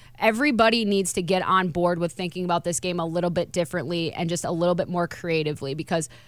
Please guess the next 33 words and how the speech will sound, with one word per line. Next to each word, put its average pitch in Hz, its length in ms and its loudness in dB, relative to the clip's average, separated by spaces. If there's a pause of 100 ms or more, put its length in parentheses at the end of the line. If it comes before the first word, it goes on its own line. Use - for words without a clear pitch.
(200)
the 202 100 2
game 208 260 6
is 214 100 2
gonna 214 140 2
be 196 80 2
better 185 300 4
for 190 360 2
it. - 220 -4 (180)
The 190 80 -2
fans 196 480 2
are 196 140 0
gonna 190 120 2
be 180 80 2
happier 180 440 2
with 180 260 -2
the 170 120 -2
product, 175 560 2 (280)
and 196 160 0
ultimately, 202 760 0 (140)
it's 202 200 0
going 196 260 0
to 196 60 0
help 180 320 2
move 180 300 0
this 175 200 -2
game 160 260 -2
forward. 160 360 -2
So - 120 -4
the 170 80 2
more 180 260 4
that 190 380 6
the, 170 680 4
the 170 320 4